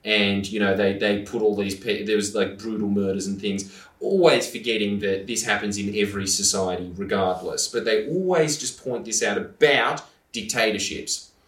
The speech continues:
I think that there is a very deliberate reason for that. Um, and so, yeah, when it comes to this Filipino guy, I know absolutely nothing about him. He could be one of these examples of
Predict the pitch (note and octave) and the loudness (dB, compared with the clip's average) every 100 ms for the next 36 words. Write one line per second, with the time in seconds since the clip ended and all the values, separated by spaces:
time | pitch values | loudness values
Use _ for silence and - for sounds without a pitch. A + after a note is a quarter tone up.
0 | - - - C3 C#3 C3 G2+ A#2 G#2+ G2+ | -20 -16 0 4 4 0 -4 0 2 0
1 | G2+ A#2+ A#2+ - A2 G#2 G#2 A2 G#2 G#2+ | -2 0 0 0 -4 -4 -2 -4 -2 -4
2 | G2+ G2+ G2+ G2 F#2+ F#2 E2+ F#2 C3 - | 0 0 2 0 -4 -6 -6 -4 -4 -6
3 | - - _ G2+ G#2+ G#2 G2+ G2+ A2+ G#2 | -14 -20 _ 0 2 2 2 0 0 2
4 | G#2 A2 G#2 A2 A2+ A2+ A2 A#2+ A2+ - | 2 2 4 2 2 0 -2 -2 -4 -4
5 | G#2 G2+ - G#2 G2 G#2 G#2 G2+ F#2+ F2+ | -2 -2 -2 -4 -4 -4 -2 -2 -2 -2
6 | F#2 F2 D#2+ - - - _ _ - G2+ | -4 -4 -6 -12 -14 -18 _ _ -2 0
7 | F#2+ F#2 F#2+ F#2+ A#2+ - - G#2+ G2+ F#2+ | 2 0 -4 0 0 2 2 2 0 -2
8 | F#2+ F#2 G2+ F2+ F#2+ F#2+ A#2+ G#2 G2+ A#2+ | -4 -4 -6 -6 -2 0 0 -4 -4 -4
9 | G#2 G#2 G2 F#2+ F#2 F#2+ F2+ F#2 F#2 G2 | -2 -2 -2 -2 -4 -4 -4 -6 -6 -4
10 | F2+ F2+ F2 F2 E2+ | -4 -6 -8 -8 -8